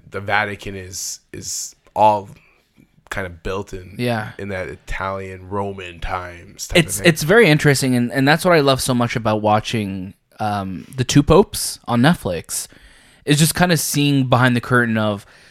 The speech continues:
Speaker 2: like, how does this process work? And so, like, I, I've only watched the first two episodes of The Young Pope back when it, I guess, in twenty sixteen when it came out.
Speaker 1: Yes.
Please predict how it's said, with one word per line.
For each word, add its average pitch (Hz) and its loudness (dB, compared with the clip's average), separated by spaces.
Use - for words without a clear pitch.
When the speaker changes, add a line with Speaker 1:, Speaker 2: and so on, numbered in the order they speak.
Speaker 2:
like, 127 0
how 131 4
does 123 2
this 110 -6
process 113 -2
work? 110 -2
And 104 -4
so, - 4
like, 151 4
I, 156 6
I've 156 0
only 202 2
watched 170 2
the 127 -6
first - -2
two 135 2
episodes 113 -2
of 110 -6
The 113 -4
Young 110 -2
Pope 113 -2
back 107 -2
when 113 -4
it, 107 -8
I 107 -14
guess, 107 -10
in 117 -8
twenty 113 -4
sixteen 120 -4
when 147 -4
it 156 -6
came 151 -2
out. 170 0
Speaker 1:
Yes. - -6